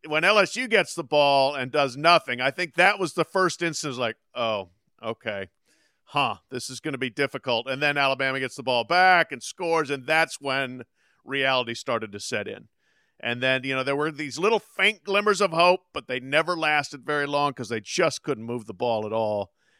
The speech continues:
And then by the second half, it was, "Okay, how much punishment can we take before we're out of here?"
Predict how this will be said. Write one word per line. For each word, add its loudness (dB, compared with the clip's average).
And -6
then 0
by 6
the 2
second 2
half, 2
it -2
was, -4
"Okay, -2
how -2
much -4
punishment -4
can -4
we -6
take -2
before -4
we're 0
out -2
of -8
here?" -18